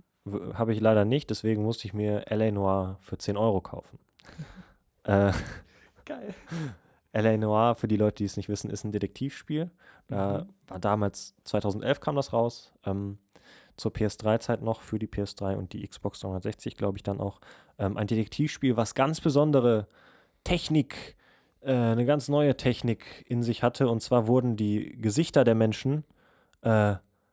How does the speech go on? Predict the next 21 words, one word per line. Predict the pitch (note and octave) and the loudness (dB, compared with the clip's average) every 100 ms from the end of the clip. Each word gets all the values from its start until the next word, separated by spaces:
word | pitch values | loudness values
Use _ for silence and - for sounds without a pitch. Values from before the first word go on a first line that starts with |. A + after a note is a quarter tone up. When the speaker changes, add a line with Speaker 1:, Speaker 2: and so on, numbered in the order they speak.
| _ _ _ _ - - G2+ - | _ _ _ _ -18 -14 -14 -6
Speaker 1:
mit, | A#2 A2 - - - | -2 -2 -4 -10 -12
was | G2+ - | -10 -6
weiß | F#2+ | -6
ich, | A2+ - | -6 -4
dreißig | G#2+ A#2+ - - | 0 2 0 0
Kameras | B2 C3+ A#2+ A#2+ A#2 | 2 4 4 2 0
oder | A2+ | 0
so, | G#2+ A2 | 0 -2
keine | G#2 G#2 | 0 0
Ahnung, | A2 A#2 | 0 -2
wie | G#2+ | -2
viele | - G#2 | -2 -2
gleichzeitig | G2+ A#2+ - C3 A#2 - | 0 0 0 -2 -2 -6
gefilmt. | B2 C#3 C#3+ F3 - _ _ _ _ - _ _ | -4 0 0 0 -10 _ _ _ _ -20 _ _
Ähm, | A#2 A#2 A#2 A2+ _ _ _ _ _ _ | 0 2 0 -4 _ _ _ _ _ _
und | A#2 A#2 A2+ - A#2 | 0 0 -2 -4 -2
diese | A#2+ A#2+ A#2 | 2 4 2
Gesichter | G#2 B2+ A#2+ A#2 G#2 | 2 0 -2 -2 0
wurden | A2 G#2+ | 0 2
dann | G#2+ G#2 | -2 -2
irgendwie | G#2+ A2 G#2 G2+ G2+ | -4 -4 -2 -2 -4